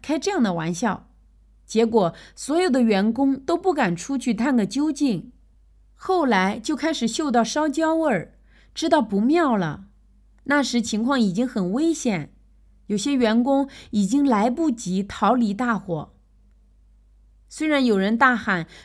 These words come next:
“着火了”，但有些人无动于衷，也不去探个究竟。总之就是不相信，这种人肯定是要灭亡的。但还有一种人，口口声声说“我相信”，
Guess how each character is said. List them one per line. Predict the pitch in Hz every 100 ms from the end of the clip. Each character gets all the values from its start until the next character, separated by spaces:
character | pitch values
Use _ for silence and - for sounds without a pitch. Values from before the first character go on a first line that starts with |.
| -
“着 | 240 285
火 | 311 247 180
了”， | 190 220 - - _ _ _
但 | 359 381
有 | 247 185
些 | 294
人 | 302 233 247
无 | 226
动 | 302 285
于 | 220 240
衷， | 240 320 330 320 - _
也 | 190 196
不 | 175
去 | 277 - 311
探 | - 403
个 | 262
究 | 196 240
竟。 | 233 233 165 185 - _ _ - _
总 | - 208 196
之 | 208 302 302 - -
就 | 359
是 | 349
不 | 285 339
相 | 339 339
信， | 339 330 233 - - _ _ _ _ _
这 | - 359
种 | 247
人 | 208 180 208 233 - -
肯 | 240 202
定 | 254 330
是 | -
要 | 254
灭 | 240 294
亡 | 240 180 156
的。 | 190 185 - _ _ _ _ _ -
但 | 370
还 | - 277
有 | 370 320
一 | 247
种 | 202 208 170
人， | 160 170 - _ _
口 | - 277
口 | 302 294
声 | 277
声 | 277 285
说 | 277 277 269 - - 190
“我 | 180
相 | 170 320 427
信”， | - 381 208 -